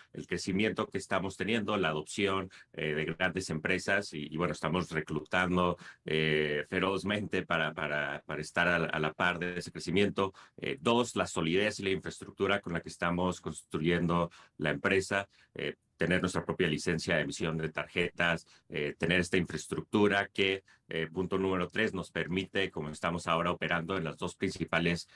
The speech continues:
economías de Latinoamérica y ser la única tarjeta de crédito corporativa de cualquier tipo que puede operar localmente en ambos países. Eh, y, pues, se dio simplemente, eh, de manera tal vez algo anticipada esta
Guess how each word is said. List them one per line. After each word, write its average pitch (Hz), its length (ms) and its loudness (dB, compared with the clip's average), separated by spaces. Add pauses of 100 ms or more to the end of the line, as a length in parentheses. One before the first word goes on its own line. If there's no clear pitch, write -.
(100)
economías 82 1040 2
de 76 140 0
Latinoamérica 85 640 0
y 82 60 0
ser - 260 -6
la 95 100 2
única 95 300 -2
tarjeta - 480 -2
de 85 100 4
crédito 85 360 0
corporativa 87 580 0
de 87 120 0
cualquier 90 420 -2
tipo 101 400 -4
que - 100 -10
puede - 320 0
operar 80 460 0 (200)
localmente 92 800 2
en 78 140 -4
ambos 82 260 -4
países. - 480 0 (340)
Eh, 82 400 4
y, - 80 -4
pues, 87 160 0
se 90 140 4
dio 104 240 4
simplemente, 98 880 0 (240)
eh, 80 180 -4
de 78 200 -2
manera 90 260 2
tal 92 140 -2
vez 87 80 -4
algo 95 140 2
anticipada 110 580 2
esta - 480 -4